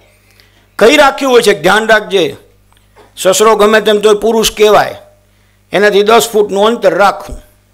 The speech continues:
એટલે વહુ તરીકે તમે દાખલ થાઓ, ત્યારથી તમને સામે સસરામાં કોઈ પુરુષ જ દેખાવા લાગે,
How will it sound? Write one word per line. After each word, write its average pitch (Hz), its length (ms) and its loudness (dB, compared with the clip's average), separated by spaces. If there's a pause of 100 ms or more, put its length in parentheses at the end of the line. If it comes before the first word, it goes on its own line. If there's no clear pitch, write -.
(960)
એટલે 175 180 0
વહુ 214 300 4
તરીકે 269 320 0
તમે 247 220 0
દાખલ 196 460 2
થાઓ, 190 500 0 (260)
ત્યારથી 240 360 -2
તમને 294 300 0
સામે 254 300 2
સસરામાં 269 760 0
કોઈ 285 180 -2
પુરુષ 269 440 -2
જ 233 80 2
દેખાવા 175 500 -2
લાગે, 151 360 -2